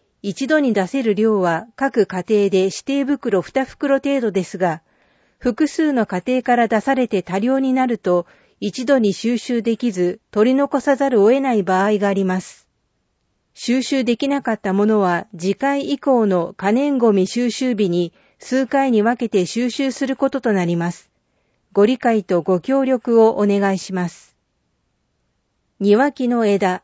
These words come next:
直径三センチ以内、長さ五十センチ未満。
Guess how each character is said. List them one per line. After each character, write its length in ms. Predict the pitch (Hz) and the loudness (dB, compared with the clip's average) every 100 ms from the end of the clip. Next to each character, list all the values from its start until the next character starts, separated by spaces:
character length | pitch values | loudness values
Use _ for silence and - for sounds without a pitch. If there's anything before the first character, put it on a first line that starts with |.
| _ _ _ _ _ _ _ | _ _ _ _ _ _ _
直 120 | 196 | -4
径 320 | 185 247 254 233 | -4 0 0 0
三 260 | 226 262 | -2 -4
セ 180 | - 277 | -2 -2
ン 60 | 254 | -2
チ 220 | 262 254 | -4 -2
以 80 | 240 | 0
内、 340 | 185 165 190 _ _ _ | 0 -2 -8 _ _ _
長 300 | 214 233 214 | -4 -2 -2
さ 200 | - 175 | -2 -2
五 160 | 190 185 | 0 0
十 160 | 262 | -2
セ 200 | 254 262 | -4 -4
ン 80 | 254 | -4
チ 120 | 233 | -2
未 180 | 240 240 | 0 2
満。 320 | 214 170 170 | 2 0 -6